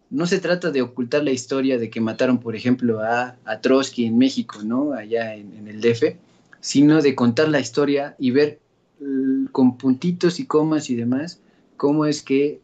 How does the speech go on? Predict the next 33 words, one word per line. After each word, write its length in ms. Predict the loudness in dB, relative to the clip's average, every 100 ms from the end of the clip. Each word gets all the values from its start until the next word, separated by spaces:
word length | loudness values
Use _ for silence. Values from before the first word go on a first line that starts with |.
| -8
eh, 200 | -6 0
Mercado, 580 | 0 0 0 2 2 -2
el 100 | -4
que 120 | -8
asesinó 540 | -8 -12 -6 -4 -2 -4
a 240 | -6 -6
Trotsky, 460 | -4 -4 -4 -8 -8 _ -10
se 160 | 0
hizo 240 | 2 2 -2
de 60 |
su 180 | -2 -2
arma, 540 | 0 0 -2 -4 -6 -6
se 140 | -6
preparó, 640 | -6 -6 -2 2 2 2 -2
se, 360 | -4 -4 -4 -8
se 200 | -2 -2
incrustó 580 | 0 -2 -2 0 0 2
en, 160 | 2
en 240 | 0 0 0
medio 300 | 2 0 -2
de, 360 | -6 -10 -12 -8
de 140 | -8
la 200 | -6 -6
vida 380 | -2 2 4 4
de 120 | 2
Trotsky, 640 | 0 0 0 -4 -10 -8 -2
se 100 | 0
hizo 240 | 0 -2
su 140 | -4 0
amigo, 400 | 4 2 2 -6
lo 100 | -10
que 100 | -8
sea, 260 | -6 -6